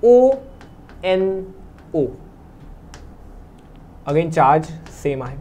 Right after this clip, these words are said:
Now इथे जर तुम्ही बघाल तर कोबाल्ट दोन्ही केसमध्ये आहे, दोन्ही केसमध्ये तो एक एक एक्झिस्ट करतोय. एनएच थ्री अमोनिया दोन्ही केसमध्ये आहे, दोन्ही केसमध्ये पाच पाच आहेत.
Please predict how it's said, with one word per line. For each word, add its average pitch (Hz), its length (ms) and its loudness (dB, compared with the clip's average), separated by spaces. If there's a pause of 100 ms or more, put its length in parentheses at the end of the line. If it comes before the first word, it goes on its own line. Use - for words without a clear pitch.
(1300)
Now 226 200 4
इथे 202 240 2
जर 262 180 8
तुम्ही 214 180 4
बघाल 139 580 2 (420)
तर 170 240 10 (200)
कोबाल्ट 196 400 8 (160)
दोन्ही 160 320 4
केसमध्ये 196 380 6
आहे, 185 260 6
दोन्ही 170 280 4
केसमध्ये 202 360 4
तो 208 40 8
एक 196 160 6
एक 196 120 4
एक्झिस्ट 185 320 2
करतोय. 180 280 2 (320)
एनएच 262 300 6
थ्री 240 120 6
अमोनिया 262 420 8
दोन्ही 175 320 4
केसमध्ये 226 420 8
आहे, 208 180 8
दोन्ही 185 260 6
केसमध्ये 262 360 8
पाच 247 240 6
पाच 247 220 8
आहेत. 185 200 8